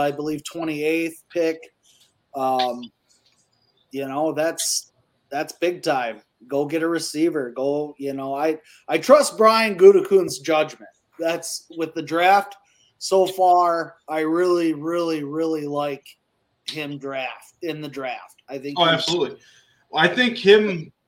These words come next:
Speaker 2: the, you, you can say he's made one bad pick in the last two or last three years.
Speaker 1: Yeah.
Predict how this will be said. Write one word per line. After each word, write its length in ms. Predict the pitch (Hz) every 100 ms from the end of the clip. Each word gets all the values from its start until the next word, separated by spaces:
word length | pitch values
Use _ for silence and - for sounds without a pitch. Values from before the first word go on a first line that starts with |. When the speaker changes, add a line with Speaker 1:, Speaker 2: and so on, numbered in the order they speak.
| _ _ _ _ 185 170
Speaker 2:
the, 280 | 175 175 - _
you, 180 | 208 226
you 240 | 233 240
can 140 | 240
say 200 | 226 233
he's 200 | 196 202
made 180 | 175 170
one 180 | 156 160
bad 300 | 143 139 113
pick 220 | 135 120
in 60 | 120
the 60 |
last 240 | 113 113 -
two 220 | 120 110
or 200 | 120 113 117
last 260 | 117 117
three 160 | 117 107
years. 340 | 98 104 - - _ _ _ _ _ _ -
Speaker 1:
Yeah. 200 | 147